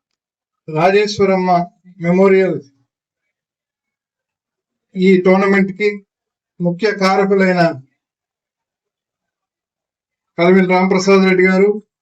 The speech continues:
వైఎస్ఆర్సీపీ పార్టీ సీనియర్ నాయకులు, వారికి ముందుగా నా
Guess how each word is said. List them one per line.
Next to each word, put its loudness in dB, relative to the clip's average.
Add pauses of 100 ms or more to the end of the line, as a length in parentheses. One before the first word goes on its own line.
(240)
వైఎస్ఆర్సీపీ 0 (120)
పార్టీ -2 (100)
సీనియర్ 2
నాయకులు, 2 (760)
వారికి -2
ముందుగా 4
నా 0